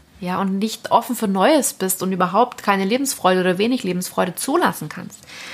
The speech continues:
Von dem her bitte, wenn du in traumatischer Trauer bist, und, ähm, ich sag dir gleich, woran du das erkennst,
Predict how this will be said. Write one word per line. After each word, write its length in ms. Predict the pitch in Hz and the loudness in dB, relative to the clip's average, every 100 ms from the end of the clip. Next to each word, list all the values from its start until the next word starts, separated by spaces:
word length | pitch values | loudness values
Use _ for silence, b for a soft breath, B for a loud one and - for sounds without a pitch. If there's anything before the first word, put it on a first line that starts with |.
| B B B B B | B B B B B
Von 140 | - 190 | 0 4
dem 200 | 190 175 | 4 4
her 120 | 165 | 2
bitte, 500 | 180 269 - 202 170 | 4 2 4 0 4
wenn 260 | 190 262 | 4 4
du 280 | 254 247 247 | 4 6 4
in 140 | - 202 | 4 0
traumatischer 600 | - 180 202 240 226 220 | 0 2 2 2 -4 -4
Trauer 520 | - 180 175 160 - - _ - | 0 2 4 2 -2 -12 _ 0
bist, 480 | 190 - - - 208 - | 2 2 -2 -4 -6 -4
und, 280 | 170 151 - | -4 -4 -4
ähm, 180 | 156 | -4
ich 180 | 180 - | -4 -2
sag 240 | 190 185 - | -2 0 -2
dir 100 | 175 | 0
gleich, 320 | 175 196 196 | 2 2 0
woran 240 | 190 175 | 2 2
du 60 | 175 | 0
das 180 | 170 - | -2 -2
erkennst, 560 | 165 - 185 220 - | -4 0 2 2 -2